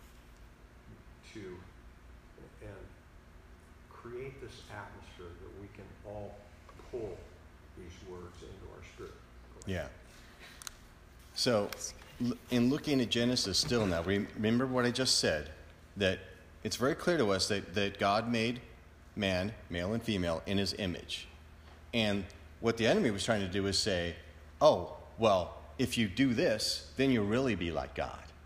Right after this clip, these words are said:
Speaker 1: Mm-hmm.
Speaker 2: knowing good and evil," okay? So you really get to the place you're supposed to be, when they were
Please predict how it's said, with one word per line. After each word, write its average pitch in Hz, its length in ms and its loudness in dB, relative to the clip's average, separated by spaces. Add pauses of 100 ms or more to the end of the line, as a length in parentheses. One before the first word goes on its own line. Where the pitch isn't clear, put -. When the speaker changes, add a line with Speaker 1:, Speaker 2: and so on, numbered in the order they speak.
(500)
Speaker 1:
Mm-hmm. 127 100 -4
Speaker 2:
knowing 101 240 6
good 95 180 0
and 95 100 2
evil," 90 320 0
okay? 87 380 -4 (880)
So 98 400 4 (440)
you 120 140 6
really 131 500 4 (180)
get 113 180 2
to 104 80 -4
the 95 80 -2
place 90 340 -4
you're 92 80 -4
supposed - 360 -4
to - 60 -6
be, 76 200 -10 (360)
when 95 180 0
they 135 140 4
were 110 160 0